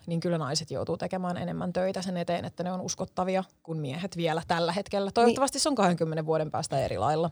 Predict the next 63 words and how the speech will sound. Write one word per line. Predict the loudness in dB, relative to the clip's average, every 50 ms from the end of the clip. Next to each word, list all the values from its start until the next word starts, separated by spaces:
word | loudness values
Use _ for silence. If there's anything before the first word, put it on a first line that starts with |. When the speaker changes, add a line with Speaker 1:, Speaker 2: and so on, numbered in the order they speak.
| _ -4
Speaker 2:
Ja | 2 4
varmaan, | 6 6 6 6 4 4
niin | 4 4
kuin, | 4 2 4
että | 4 4 4
oot | 4 4
ihan | 2 4 6 4
oikeasti | 4 4 2 -2 -2
sit | -2 -6 -2 -2
uskot-, | -2 0 0 -2 -4 _ 0
niin | 0
kuin | 4
sanoitkin, | 6 4 4 4 2 0
uskottavana, | 0 0 0 -4 -4 -2 -2 2 4 4
Speaker 1:
Mm. | 4 4 4 2 0 0
Speaker 2:
mut | 0 -2 2 4
se, | 4
niin | 4 4 2 0 2
kuin | 4
sanoinkin, | 6 6 6 4 4 0
että | -2 -2
sit | -4 0
taas | 2 2 4
mä | 4 4
oon | 4 4
sitä | 4 2 0
mieltä, | 0 0 0
että | 0 -2
jos | -2 0 0
se | 0
on | 0 0 4
ammattitaitoa, | 4 4 6 6 4 2 0 0 2 2 2 2 2 2 2 2 0 0 _ _ _ _ _ 2
Speaker 1:
Kyllä. | 4 6 8
Speaker 2:
sulla | 8 8
on | 8 8
ammattitaitoa, | 6 6 4 2 0 0 0 0 0 0 0 0 0 0
oot | 0 -2
sä | -2
sit | -4 -4 -6 -8 -20 -20 -20 _ _ _ _ _ _ _ _ _ 2
mies | 2 2 4 4
Speaker 1:
Ja | 4
Speaker 2:
tai | 4 6
Speaker 1:
sit | 6
Speaker 2:
nainen. | 6 6 6 4
Speaker 1:
naisilla | 4 4 4 4 4
on | 4 2
aina | 2 0 0 -2 -4 -4
mun | -4 -2 -2 0
mielestä | 0 -2 -2 -4 -2 0 0
vähän | 0 2 2 0 0
ehkä | 0 -2 0 0 0
enemmän | 2 0 0 -2 -2 0
kuitenkin | 0 0 0 2 -2 -4 -6 -4 _
takataskussa | -2 0 0 0 0 -2 -4 -4 -8 -10 -4 -2
sitä, | -2 0 0 -2
että | -2 -2
siellä | -2 -2 0
saattaa | 0 0 -2 0 _ 0 2 4
olla | 4 4 2
sellaista | 2 0 -2 -2 -2 -4 -6 _ _ _ _ _
tietynlaista | 2 2 2 2 2 -2 -2 -2 -4 -4 -6 -8
niin | -6 -6 -4
kuin | -4 -4 -4 -4 -8